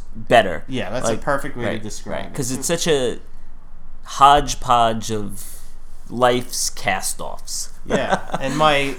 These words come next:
Speaker 2: and my roommate at the time, my roommate Ray, um, one morning,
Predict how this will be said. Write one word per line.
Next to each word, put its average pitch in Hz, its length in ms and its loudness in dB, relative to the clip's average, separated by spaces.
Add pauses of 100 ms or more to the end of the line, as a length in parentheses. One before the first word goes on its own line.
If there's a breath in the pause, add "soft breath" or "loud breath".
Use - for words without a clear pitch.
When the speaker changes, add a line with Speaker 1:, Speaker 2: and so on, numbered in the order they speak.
(120)
Speaker 2:
and 139 160 -4
my 135 120 -2
roommate 143 500 -2
at 107 160 -2
the - 60 -8
time, 101 340 -4
my 104 80 -6
roommate 110 420 -6
Ray, 113 440 -6 (500 soft breath)
um, 107 540 -2 (200)
one 143 380 -4
morning, 117 640 -2